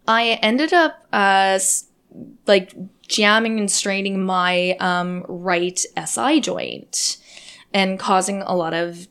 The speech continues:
damage to it. 'Cause I just remember I was in searing, like, I almost couldn't walk, um, a month after because it was so inflamed and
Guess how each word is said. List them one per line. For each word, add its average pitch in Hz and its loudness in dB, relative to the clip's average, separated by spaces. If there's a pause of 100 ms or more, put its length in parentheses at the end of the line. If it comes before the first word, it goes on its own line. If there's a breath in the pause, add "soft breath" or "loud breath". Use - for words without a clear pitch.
(120)
damage 240 -2
to - -4
it. - -8
'Cause 202 -6
I 202 4
just 208 -2
remember 196 2
I 196 4
was 185 -2
in 185 -6
searing, 262 -2
like, 214 -2
I 220 -2
almost 247 0
couldn't 214 -2
walk, 185 0 (680 soft breath)
um, 185 0 (720)
a 214 2
month 196 2
after 190 0
because 180 -4
it 180 -6
was 180 -2
so 180 4
inflamed 175 -6
and 165 -4